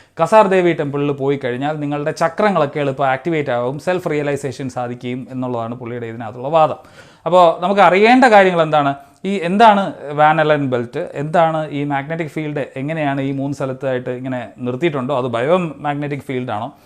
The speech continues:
ശരീരത്തിൽ ചക്രങ്ങളുണ്ടോ, നാസ ഇങ്ങനെ ഒരു പഠനം നടത്തിയിട്ടുണ്ടോ എന്നൊക്കെയുള്ള കാര്യങ്ങളാണ് അറിയേണ്ടത്. അല്ലെങ്കിൽ പുള്ളിക്ക് ഈ ഇൻഫർമേഷൻ എവിടെ നിന്ന് കിട്ടി എന്നുള്ളതാണ്. നിങ്ങൾ ചുമ്മാ Wikipedia-യിൽ അടിച്ചു നോക്കിയാലും അല്ലെങ്കിൽ ഇപ്പോൾ ട്രിപ്പ് അഡ്വൈസറി പോയി നോക്കിയാലും അല്ലെങ്കിൽ ന്യൂസ് എയ്റ്റീൻ്റെ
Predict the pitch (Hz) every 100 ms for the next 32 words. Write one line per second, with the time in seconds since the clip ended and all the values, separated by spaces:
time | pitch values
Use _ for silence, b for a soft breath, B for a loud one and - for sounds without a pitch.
0 | b b - 196 185 170 165 147 143 165
1 | 160 139 127 127 180 175 208 202 196 165
2 | 147 143 139 151 143 123 123 120 123 160
3 | 175 175 170 165 160 156 160 143 143 139
4 | 127 151 180 190 202 180 190 165 175 180
5 | 160 151 143 143 135 127 135 127 123 104
6 | 87 _ _ _ _ _ _ _ _ b
7 | b b 180 185 175 185 170 156 165 185
8 | 190 185 151 143 147 135 123 120 131 131
9 | B B 135 147 139 135 131 131 143 147
10 | 185 160 165 151 147 135 131 123 110 110
11 | 110 107 117 120 120 117 120 143 202 208
12 | 190 160 165